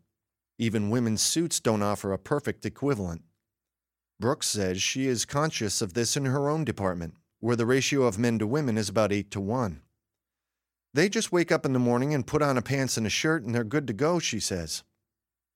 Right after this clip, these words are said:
Her challenge is finding outfits that strike the right note. Professional but not awkwardly formal, conservative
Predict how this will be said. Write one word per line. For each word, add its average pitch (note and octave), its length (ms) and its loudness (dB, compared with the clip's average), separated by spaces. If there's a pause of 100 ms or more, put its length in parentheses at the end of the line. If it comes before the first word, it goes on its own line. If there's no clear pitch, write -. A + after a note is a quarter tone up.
(300)
Her G2+ 100 0
challenge A2+ 540 -2
is G#2+ 120 -4
finding A#2 400 0
outfits A#2+ 420 -2
that A#2+ 180 -2
strike A#2+ 320 0
the B2 100 -2
right A2+ 240 2
note. B2+ 340 -2 (760)
Professional A2 640 0
but A2+ 180 0
not B2+ 300 -4
awkwardly G2+ 580 -2
formal, F#2+ 540 -2 (440)
conservative A2 800 0